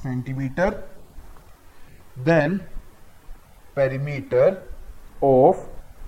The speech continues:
triangle पीक्यूआर, ये हमें गिवन है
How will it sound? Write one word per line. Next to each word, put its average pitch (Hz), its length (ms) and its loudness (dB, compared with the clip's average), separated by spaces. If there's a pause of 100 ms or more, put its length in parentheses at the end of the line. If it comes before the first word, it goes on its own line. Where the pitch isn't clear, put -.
(500)
triangle 139 500 2 (340)
पीक्यूआर, 147 1600 0 (840)
ये 135 140 -4
हमें 156 300 -2
गिवन 131 280 -2
है 135 120 0